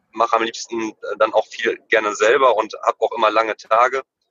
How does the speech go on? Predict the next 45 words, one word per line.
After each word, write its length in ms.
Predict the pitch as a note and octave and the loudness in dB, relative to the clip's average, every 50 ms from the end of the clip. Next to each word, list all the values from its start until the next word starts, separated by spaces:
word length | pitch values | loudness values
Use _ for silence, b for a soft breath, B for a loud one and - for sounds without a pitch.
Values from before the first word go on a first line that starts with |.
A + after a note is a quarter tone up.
| _ _ _ _ | _ _ _ _
Aber 220 | - G#2+ - A2 | -6 -2 0 0
das 200 | G2+ G#2 - - | 0 0 -2 -2
war 80 | - G#2 | -2 -4
vielleicht 280 | - - G#2 G#2 _ - | -2 -2 -4 -4 _ -8
ein 80 | - _ | -14 _
Punkt, 260 | - A#2+ B2 A#2+ - _ | -6 -6 -6 -6 -10 _
wo 240 | - B2 A#2+ A#2 A2 | -16 -10 -6 -6 -6
ich 80 | G#2+ | -4
gedacht 220 | - A2+ G#2+ A2 - | -6 -8 -8 -6 -6
habe, 100 | G#2+ - G#2 | -8 -8 -8
wenn 80 | G#2+ | -8
ich 100 | G#2 G2 | -8 -6
jetzt 180 | G#2+ - - - | -8 -8 -8 -6
fit 180 | - C#3 - | -10 -10 -8
gewesen 460 | - B2+ A#2 A#2 A#2 B2 A2+ - G#2+ - | -8 -10 -6 -4 -4 -4 -4 -4 0 2
wäre, 320 | A#2+ A#2+ A2+ G#2+ A2 G#2 - _ _ _ _ _ _ _ _ - - _ _ _ _ - | 4 4 4 4 2 0 0 _ _ _ _ _ _ _ _ -20 -20 _ _ _ _ -4
dann 120 | B2 A2+ | -2 0
hätte 140 | G#2+ A2 A2 | 0 0 0
ich 60 | A2 | 0
das 160 | - G#2 - | -4 -2 0
auch 120 | G#2 G#2+ - | -2 -2 0
professioneller 600 | - A2 - G#2 - - G2+ G2+ G#2+ A2 G#2+ G2+ | -2 -2 -2 -2 -4 -2 -2 0 2 2 2 0
hinbekommen, 460 | F#2+ F#2+ F#2+ F#2 - - G#2+ A#2+ A#2 | 0 -4 -8 -8 -6 -4 -2 0 2
weil 120 | G#2 G2 | 2 0
ich 160 | F#2+ - - - _ | 0 -2 -8 -14 _
kann 120 | - G#2 A2 | -6 -6 -6
das 160 | G#2 F#2+ - | -6 -8 -8
eigentlich 260 | - G2 F#2+ F#2 - | -10 -10 -10 -10 -12
auch 80 | F#2 - | -12 -8
besser. 360 | - G2 F#2 - G#2+ A#2+ - _ _ _ _ _ _ _ _ _ _ _ _ _ _ _ _ _ _ _ _ _ _ _ _ _ - | -8 -8 -4 -2 -2 -2 -2 _ _ _ _ _ _ _ _ _ _ _ _ _ _ _ _ _ _ _ _ _ _ _ _ _ -2
<clears throat> 280 | - G4 - - - _ _ - | 0 0 0 -2 -6 _ _ -12
Ja, 260 | - A#2+ A#2+ A#2+ A2 - _ _ _ _ _ _ _ _ _ _ _ _ | -4 2 4 4 4 2 _ _ _ _ _ _ _ _ _ _ _ _
dann 160 | - B2+ B2+ B2 | 0 0 2 2
in 100 | A#2+ A2+ | 4 4
der 140 | A2 G#2 | 6 6
Auswirkung 480 | A2 B2 C3+ - - C3 - - B2+ A2+ | 6 6 4 2 0 0 0 0 0 2
war 100 | A#2 A#2 | 4 4
ja 80 | A#2 A2+ | 6 4
dann 140 | A2+ A2 | 4 2
der, 140 | G#2+ G#2+ G2+ - _ b b b b b b b | 0 -2 -2 -4 _ b b b b b b b
der 100 | - G#2 | -2 0
N-O-Z-Artikel 920 | A2 A2+ G#2+ - - - C3+ - - C3 - - - D3 - - C3+ C3+ - _ _ _ _ _ _ _ _ _ _ _ _ _ _ - - - | 0 0 -2 -4 -2 -2 -2 0 0 0 0 -2 -8 -6 0 2 4 4 2 _ _ _ _ _ _ _ _ _ _ _ _ _ _ -20 -12 -6
mit 180 | B2 A#2+ - - | -6 -4 -4 -2
einem, 440 | A2+ A2 A2 G#2+ G#2 G#2 G2+ F2+ F#2 | -2 -2 -2 -4 -6 -10 -8 -4 -4
ähm, 340 | G#2 - G#2 G2+ G#2 G2+ | -4 -4 -4 -8 -18 -20